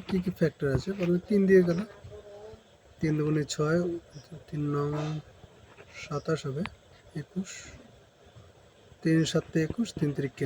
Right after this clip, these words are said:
নয়, ঠিক আছে। আবার তিন দিয়ে যাবে, তিন নং সাতাশ, তিন নং সাতাশ, আর তিন একে তিন।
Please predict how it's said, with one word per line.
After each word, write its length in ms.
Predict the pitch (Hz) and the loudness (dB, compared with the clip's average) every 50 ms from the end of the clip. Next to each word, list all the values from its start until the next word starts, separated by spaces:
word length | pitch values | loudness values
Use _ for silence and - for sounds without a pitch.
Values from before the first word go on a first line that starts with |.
| 127 123 | 0 2
নয়, 160 | 123 123 117 - - - - - | 0 -2 -6 -8 -12 -16 -14 -8
ঠিক 100 | - 214 202 | -6 -6 -6
আছে। 120 | - - 147 135 | -4 -6 -6 -4
আবার 180 | 143 160 165 170 - - | -2 -2 -2 -2 0 4
তিন 120 | 190 175 175 170 | 4 6 6 6
দিয়ে 140 | 170 170 165 | 4 4 2
যাবে, 160 | 165 175 202 - - - - - - - - - - - - - - - - - - - - | 2 0 -4 -6 -10 -16 -20 -20 -20 -20 -20 -20 -20 -20 -20 -20 -20 -20 -20 -20 -20 -10 -4
তিন 200 | 143 147 147 147 147 151 151 151 151 151 151 151 156 151 143 - - - - - - - - 156 | -2 0 0 2 0 0 0 -2 -2 -2 -2 -4 -4 -6 -6 -10 -16 -20 -20 -20 -20 -14 -8 -4
নং 120 | 143 147 147 143 - - | -4 -2 -2 -4 -4 -6
সাতাশ, 380 | 151 143 - - 170 190 180 - - - - - - - - - | -8 -8 -4 -2 -2 0 -2 -4 -8 -8 -10 -12 -16 -18 -14 -10
তিন 160 | - 143 143 139 143 | -6 -4 -4 -2 -2
নং 100 | 143 143 139 - - | -4 -4 -6 -8 -10
সাতাশ, 360 | - 147 - - 175 202 - - - - - - | -12 -12 -6 -6 -6 -6 -6 -10 -16 -18 -20 -20
আর 80 | - - - - | -20 -20 -16 -12
তিন 120 | - 139 139 135 | -8 -8 -8 -8
একে 140 | - - - - | -10 -16 -18 -12
তিন। 120 | 151 143 | -12 -12